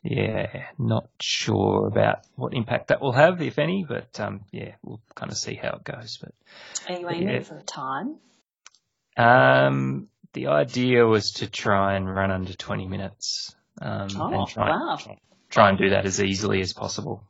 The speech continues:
Speaker 1: um,
Speaker 2: Mm.
Speaker 1: if, if that is possible. Um,
Speaker 2: Mm, okay.
Speaker 1: I'm hoping that I'm fit enough that, um, that kind of pace should now not be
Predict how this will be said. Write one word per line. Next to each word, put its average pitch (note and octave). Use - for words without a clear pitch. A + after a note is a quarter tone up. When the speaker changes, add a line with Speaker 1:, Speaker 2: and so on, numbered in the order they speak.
Speaker 1:
um, G#2+
Speaker 2:
Mm. A#3
Speaker 1:
if, -
if -
that G2+
is G2
possible. A2
Um, -
Speaker 2:
Mm, C#4
okay. C4
Speaker 1:
I'm G#2
hoping G2+
that G2+
I'm G2
fit G#2
enough G2+
that, -
um, A2
that -
kind G#2
of G2+
pace -
should -
now G#2
not G#2
be A2